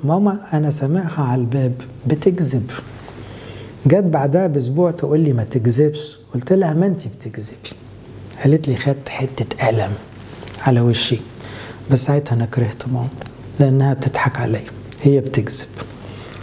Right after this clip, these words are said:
مش عاوزاني أكذب ليه؟ وفضلت يا عيني البنت دي سنين بتكذب وعايشة كذبة كبيرة وتمثيلية كبيرة. فين لما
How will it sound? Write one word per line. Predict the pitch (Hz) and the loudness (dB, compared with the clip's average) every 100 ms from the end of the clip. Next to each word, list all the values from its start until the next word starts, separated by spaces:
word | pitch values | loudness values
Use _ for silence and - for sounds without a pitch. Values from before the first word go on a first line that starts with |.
| - | 0
مش | 127 | 4
عاوزاني | 131 135 139 143 | 4 4 2 0
أكذب | 127 110 110 107 | 0 -2 -2 -2
ليه؟ | 110 107 - - - - - - - - - - | -4 -6 -12 -18 -18 -16 -14 -14 -14 -14 -14 0
وفضلت | 127 - 143 139 135 | 4 4 4 4 4
يا | 135 | 2
عيني | 139 135 | 4 2
البنت | 123 131 127 127 | 2 2 0 2
دي | 123 | 2
سنين | 123 - 143 175 131 104 143 | 2 4 4 4 4 2 -2
بتكذب | 123 151 120 107 110 113 | 0 0 0 0 0 0
وعايشة | 117 151 156 127 | 2 2 2 2
كذبة | 151 127 123 113 | 2 0 -2 0
كبيرة | 120 117 135 110 110 | 2 4 4 2 0
وتمثيلية | 110 117 110 139 147 151 131 | 0 -2 0 2 4 4 4
كبيرة. | 123 135 131 117 110 - - - - | 4 4 4 2 -4 -12 -18 -18 0
فين | - 170 190 | 4 6 6
لما | 160 151 147 143 | 4 4 4 2